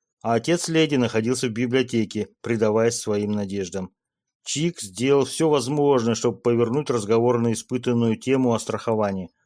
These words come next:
Он был несколько обеспокоен тем, что до сих пор не имел возможности обсудить форму А с её отцом,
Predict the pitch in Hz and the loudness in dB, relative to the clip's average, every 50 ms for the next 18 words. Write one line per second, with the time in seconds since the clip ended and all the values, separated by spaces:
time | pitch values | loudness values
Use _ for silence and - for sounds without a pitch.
0 | _ _ _ - 120 127 117 110 127 123 120 120 117 107 - - 98 - 120 110 | _ _ _ -2 -2 0 2 4 2 4 4 2 0 -2 -4 -8 -6 -2 -2 -2
1 | 104 101 104 - - 110 107 - - 123 120 113 110 104 - 143 147 143 127 - | -2 -2 -6 -6 -4 -4 -4 -2 0 0 2 2 0 0 0 0 0 0 0 -6
2 | _ _ _ _ _ - - - 156 143 123 135 127 - 135 117 - - 139 160 | _ _ _ _ _ -12 -4 -2 -2 0 0 0 -2 -2 -4 -6 -4 0 2 2
3 | 151 139 135 135 131 127 127 131 139 135 123 117 113 95 104 117 120 123 123 127 | 2 2 2 2 2 4 4 2 2 2 2 2 2 0 0 0 0 0 0 -2
4 | 127 - - - 123 113 120 - 117 110 104 120 120 120 - - 120 120 113 110 | -4 -4 -2 0 0 0 0 -4 -6 -6 -4 -6 -8 -8 -6 -2 -2 0 2 2
5 | 110 110 - - 117 127 135 139 131 - _ _ _ - - - - 117 117 113 | 0 0 0 0 0 2 2 2 0 -4 _ _ _ -16 -10 -6 -4 -2 0 2
6 | 117 120 117 117 117 117 - - 135 120 104 - | 2 2 2 2 0 -2 -2 0 0 0 0 -2